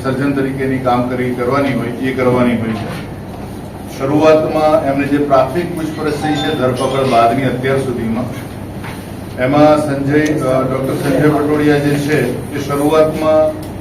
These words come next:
રાજકોટ ખાતેની પંડિત દીનદયાળ ઉપાધ્યાય મેડિકલ કોલેજમાં આસિસ્ટન્ટ પ્રોફેસર તરીકે કામ કરતા હતા અને ત્યારબાદ પદ્મકુંવરબા હોસ્પિટલ રાજકોટમાં ફૂલ ટાઇમ સર્જન તરીકે કામ કરેલું છે એમણે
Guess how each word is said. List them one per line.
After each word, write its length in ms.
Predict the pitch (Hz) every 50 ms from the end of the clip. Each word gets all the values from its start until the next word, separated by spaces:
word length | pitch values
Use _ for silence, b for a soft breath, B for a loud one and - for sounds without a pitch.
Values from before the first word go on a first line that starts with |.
| - -
રાજકોટ 480 | 110 117 120 - - - 160 151 - 143
ખાતેની 380 | 143 143 143 143 147 151 151 147 143
પંડિત 380 | 135 135 135 135 143 147 135 -
દીનદયાળ 540 | 135 143 143 143 143 143 143 143 143 143 143
ઉપાધ્યાય 600 | 143 147 143 - - - 131 131 127 135 131 131
મેડિકલ 440 | 127 123 127 127 135 135 135 -
કોલેજમાં 480 | 131 127 123 127 135 - - - 127 127
આસિસ્ટન્ટ 480 | - - - - - - 143 143 147 147
પ્રોફેસર 360 | 147 - 143 143 139 - 143
તરીકે 380 | 135 139 139 135 131 - 139
કામ 300 | 135 135 131 127 127 127
કરતા 300 | 127 127 123 123 127 131
હતા 160 | 131 131 131 127 - - - - - - - - - - - 131
અને 80 | 135 139 131 131
ત્યારબાદ 720 | 135 139 143 143 143 143 143 143 143 143 143 143 143 143 143 143 143 - - - - - - - - - - - - - - - - - - - - - -
પદ્મકુંવરબા 720 | 135 139 139 143 156 160 160 160 156 156 160 156 156 151
હોસ્પિટલ 500 | 143 147 147 143 147 151 147 147 143 131
રાજકોટમાં 760 | 127 123 123 123 120 - 151 147 143 147 151 147 147 147 147
ફૂલ 360 | 143 147 147 147 147 147 139
ટાઇમ 120 | 147 147 151
સર્જન 400 | 147 143 147 143 135 143 147 143
તરીકે 320 | 147 147 147 143 147 151
કામ 300 | 147 143 139 139 139 135
કરેલું 340 | 143 143 143 143 143 139 135
છે 160 | - 147 143
એમણે 280 | 143 151 - 190 190